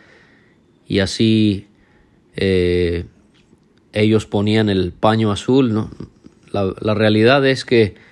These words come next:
todo indica que este mueble, mueble era tan sagrado que no era mirado. Aquí también, mucho menos.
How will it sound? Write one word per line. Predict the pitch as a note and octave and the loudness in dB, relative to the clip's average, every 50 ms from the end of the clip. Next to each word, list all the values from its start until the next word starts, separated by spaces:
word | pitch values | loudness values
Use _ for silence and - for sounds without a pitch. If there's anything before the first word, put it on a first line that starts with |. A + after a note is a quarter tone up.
| - _ _ _ _ _ _ _ _ _ _ _ _ | -20 _ _ _ _ _ _ _ _ _ _ _ _
todo | A#2+ B2+ C3+ C#3+ D3 | 2 4 6 6 4
indica | C#3+ C3+ B2 C3 B2+ A#2 A#2+ G#2+ F#2 - | 2 2 2 2 2 4 2 0 2 2
que | A2 G2+ G2 F#2+ F#2+ F2+ - _ _ _ _ _ _ _ _ _ _ _ _ _ | 0 0 2 0 -2 -4 -8 _ _ _ _ _ _ _ _ _ _ _ _ _
este | - A2+ A2 - - A#2+ | -4 -4 -4 0 0 2
mueble, | A2+ A2+ A#2 B2 B2+ B2 A#2+ A2+ G#2+ G#2+ - - | 2 4 4 4 4 4 4 2 2 2 -2 -2
mueble | - G#2 A2 A2+ A#2+ B2 A2 G2+ G2+ G#2 | -2 0 2 4 4 4 4 4 2 2
era | G#2+ G#2+ G2+ - | 2 2 0 0
tan | - A#2+ A#2 A#2 | 0 0 0 0
sagrado | - - G#2+ G#2+ G#2 G#2+ A2 G#2+ G2+ F#2+ F2 | 0 0 0 2 2 2 2 0 0 -2 -4
que | - - F#2 F#2 F2+ F#2 - - _ _ _ _ _ _ _ _ _ _ - | -6 -6 -6 -6 -6 -8 -12 -18 _ _ _ _ _ _ _ _ _ _ -6
no | - A2+ A#2 A#2+ A#2 | -2 2 2 4 4
era | A#2 B2 | 4 4
mirado. | A2+ A2 G#2 G2 G#2 A2 G#2+ G2 F2+ F2+ - _ _ _ _ _ _ _ _ _ _ _ _ _ _ | 2 2 2 2 4 4 2 2 -2 -4 -10 _ _ _ _ _ _ _ _ _ _ _ _ _ _
Aquí | A2+ G#2+ - B2+ C3 | -12 -8 -4 -4 -2
también, | C3 C3 A#2 A#2+ A#2 A#2+ A#2 G#2+ F#2+ F2+ - _ _ _ _ _ _ _ _ | 0 0 0 2 2 2 2 0 -2 -6 -10 _ _ _ _ _ _ _ _
mucho | A2 B2+ B2+ - B2+ | -4 -4 0 0 0
menos. | A2+ A2+ A#2 A2+ G#2+ F#2 F2 - - - | 2 2 2 2 0 -2 -4 -10 -16 -20